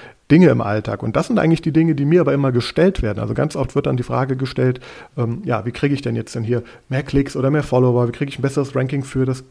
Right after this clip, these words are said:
Keyword A? Ähm, macht es Sinn, hier einen Backlink aufzubauen oder, ähm, die Bewertungen? Ähm, ja, wie schaffe ich es da, mehr Bewertungen zu generieren? Und das sind,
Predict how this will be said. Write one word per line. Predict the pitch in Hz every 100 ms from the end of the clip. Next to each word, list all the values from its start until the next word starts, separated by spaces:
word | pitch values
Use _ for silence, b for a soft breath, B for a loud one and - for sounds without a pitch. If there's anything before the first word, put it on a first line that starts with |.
| -
Keyword | 147 147 151 -
A? | - 117 120 127 127 123
Ähm, | 123 123 113
macht | 127 135 151
es | -
Sinn, | 139 131
hier | 139
einen | 143 123
Backlink | 117 120 123 123 - B B B
aufzubauen | 117 120 - - 117 120 123 120 120
oder, | 117 117 113 120
ähm, | 113 113 113 B B B
die | 143
Bewertungen? | 147 127 120 123 127 123 123 123
Ähm, | 120 120
ja, | 117 117
wie | 120
schaffe | 147 139
ich |
es | 123
da, | 131
mehr | 131
Bewertungen | 139 113 110 117 120 113
zu | 120
generieren? | 117 113 117 117
Und | 110
das |
sind, | 160 151